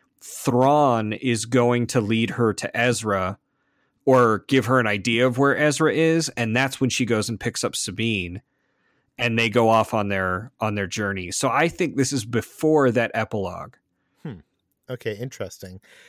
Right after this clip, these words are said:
Speaker 2: Uh, okay, so Ahsoka gives the Beskar s-, spear to Mando as payment, saying this belongs with his kind. Um, it, it seems pretty obvious to me that Mando doesn't need any more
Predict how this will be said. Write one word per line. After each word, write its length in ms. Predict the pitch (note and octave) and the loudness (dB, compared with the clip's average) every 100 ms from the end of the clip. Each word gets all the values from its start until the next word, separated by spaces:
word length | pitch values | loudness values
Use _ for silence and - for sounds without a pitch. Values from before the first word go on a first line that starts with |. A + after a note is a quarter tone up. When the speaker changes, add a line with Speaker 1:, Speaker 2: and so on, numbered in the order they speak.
| - - _ | -20 -20 _
Speaker 2:
Uh, 340 | C3+ C3+ B2+ C3+ - | -4 -2 -2 -2 -4
okay, 200 | E3 D3 | -2 -2
so 180 | F3 E3 | 0 -2
Ahsoka 440 | - G3 F#3+ F3+ | 0 -4 -4 -8
gives 320 | - F3 F3 | -4 -4 -4
the 120 | - B2+ | -8 -6
Beskar 600 | C#3+ D3+ - E3+ D#3 D3+ | -4 -4 -4 -2 -2 -2
s-, 260 | - - _ | -6 -16 _
spear 720 | - - - D#3 D3 C3 B2+ B2 - | -20 -14 -4 -2 0 0 -2 -6 -12
to 100 | B2+ | -6
Mando 460 | C3 C3+ B2+ A#2+ | -4 -2 -2 -2
as 160 | A2 - | -4 -10
payment, 540 | - D3 C#3 C3+ - _ - - - _ | -8 -6 -4 -4 -6 _ -20 -20 -20 _
saying 600 | - D3 C3+ C3+ C3 B2+ | -4 -2 -2 -2 -6 -6
this 200 | B2+ C3 | -6 -6
belongs 480 | - B2 C3 C3 B2 | -6 -4 -2 -2 -8
with 120 | A#2 | -8
his 220 | - C3 | -4 -4
kind. 680 | - C3+ B2 A#2+ A#2 A#2+ A#2+ _ _ _ _ _ - | -4 -4 -2 -2 -4 -6 -12 _ _ _ _ _ -10
Um, 640 | B2 A2+ A2+ G#2+ G#2+ G#2+ G2+ _ _ _ _ _ _ _ _ _ _ - | -6 -4 -4 -4 -8 -12 -14 _ _ _ _ _ _ _ _ _ _ -18
it, 140 | - - | -18 -12
it 120 | C#3+ | -10
seems 220 | - A4 | -6 -4
pretty 220 | - G#4 F#3 | -2 -2 0
obvious 360 | E3 D#3 D3 | 0 0 -4
to 80 | - | -6
me 180 | C#3 C3+ | -4 -2
that 160 | C3+ A#2 | -2 -2
Mando 300 | B2+ C#3 C3+ | -2 -2 -2
doesn't 340 | C#3 D3 C3 | -2 -4 -6
need 240 | A#2+ B2 | -8 -4
any 180 | C3+ C#3 | -4 -4
more 380 | C#3 C#3+ C#3+ C#3+ | -4 -2 -2 -4